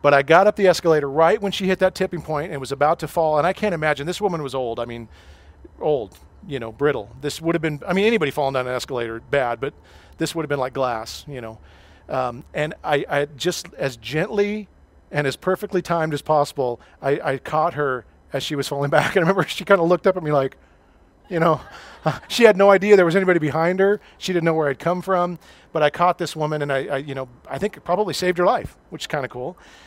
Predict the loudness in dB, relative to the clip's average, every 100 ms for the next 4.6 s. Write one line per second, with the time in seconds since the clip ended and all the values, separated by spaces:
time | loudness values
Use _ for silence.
0 | -16 -6 -2 0 0 2 4 4 2 0
1 | 0 -4 _ -12 -4 0 4 4 4 0
2 | 4 4 4 2 -2 -6 -8 -6 -4 -4
3 | -2 -4 -4 -6 -8 -8 -6 -4 -4 -6
4 | -4 -2 -2 -4 -8 -12